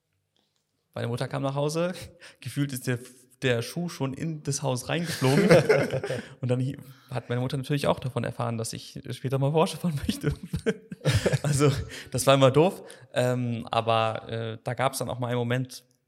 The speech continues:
Speaker 1: während ich dann im Fitnessstudio gearbeitet habe, da war ein, ähm, älterer Herr, der war sehr wohlhabend, sehr erfolgreich. Und der hat mich gefragt, "Alex, du bist sehr motiviert und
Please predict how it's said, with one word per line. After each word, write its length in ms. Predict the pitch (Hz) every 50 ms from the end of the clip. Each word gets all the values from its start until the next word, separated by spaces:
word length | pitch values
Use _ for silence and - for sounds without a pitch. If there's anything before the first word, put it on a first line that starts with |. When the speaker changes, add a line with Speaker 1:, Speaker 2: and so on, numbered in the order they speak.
| _ _ _ _ - -
Speaker 1:
während 300 | - 131 127 127 123 -
ich 160 | - - -
dann 160 | - 127 117
im 60 | 113
Fitnessstudio 400 | 117 - - 139 139 - 135 131
gearbeitet 400 | 127 127 123 127 - - - -
habe, 180 | 123 120 117 120
da 120 | 117 113
war 140 | 113 113 113
ein, 340 | - - 120 117 113 113 110
ähm, 360 | - 113 117 117 113 113 110 -
älterer 340 | - 120 123 - 120 117 120
Herr, 240 | 131 151 170 180 160
der 160 | 135 120 117
war 240 | 120 117 120 113 117
sehr 440 | 123 120 120 120 117 117 120 120 127
wohlhabend, 580 | 120 139 170 196 190 185 175 165 165 160 -
sehr 200 | - - 123 123
erfolgreich. 640 | 123 - 127 - - 135 143 - - 143 139 139 -
Und 720 | _ _ - - - - - - - - - _ _ _ -
der 40 | 127
hat 60 | -
mich 120 | 117 -
gefragt, 440 | - 120 - - 123 120 - - -
"Alex, 240 | 135 139 147 143 143
du 80 | - 123
bist 160 | 120 117 -
sehr 120 | - 123
motiviert 580 | 120 120 117 120 131 123 117 143 170 175 165 -
und 180 | 117 113 113